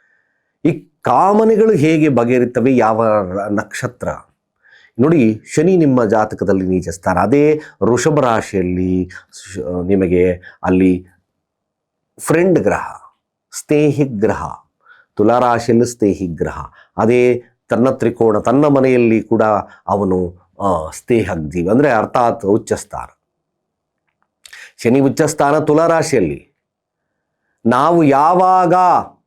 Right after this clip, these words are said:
ಮೇಷರಾಶಿಯವರು ಶತ್ರು, ಶತ್ರು, ಶತ್ರು, ಶತ್ರು ಅಂತ ಶನಿಯನ್ನ ನಿಂದನೆಗಳನ್ನ ಮಾಡಿ ಶನಿಯನ್ನ ಸಪ್ರೆಸ್ ಮಾಡಿದ್ರೆ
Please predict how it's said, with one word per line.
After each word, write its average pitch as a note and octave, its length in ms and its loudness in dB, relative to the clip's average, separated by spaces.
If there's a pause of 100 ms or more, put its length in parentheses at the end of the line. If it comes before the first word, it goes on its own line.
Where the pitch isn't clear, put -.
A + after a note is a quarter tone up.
(720)
ಮೇಷರಾಶಿಯವರು E3 920 2
ಶತ್ರು, E3 420 0
ಶತ್ರು, D#3+ 360 0
ಶತ್ರು, D#3+ 400 -2
ಶತ್ರು E3 400 0
ಅಂತ D3+ 120 0
ಶನಿಯನ್ನ E3+ 640 2
ನಿಂದನೆಗಳನ್ನ D#3+ 760 2
ಮಾಡಿ D3 420 0 (280)
ಶನಿಯನ್ನ E3+ 540 2
ಸಪ್ರೆಸ್ F3+ 520 -2
ಮಾಡಿದ್ರೆ D#3+ 640 0